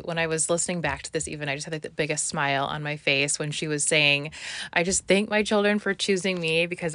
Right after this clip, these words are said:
I couldn't agree more. And I just love hearing that. I think it is,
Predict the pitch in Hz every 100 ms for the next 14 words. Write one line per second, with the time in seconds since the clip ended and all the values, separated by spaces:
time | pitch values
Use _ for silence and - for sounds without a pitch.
0 | - 156 143 147 156 160 - - 196 262
1 | 277 294 277 156 147 160 - 156 151 147
2 | 170 196 - 165 156 151 139 147 151 160
3 | 151 - 151 147 - - 147 143 -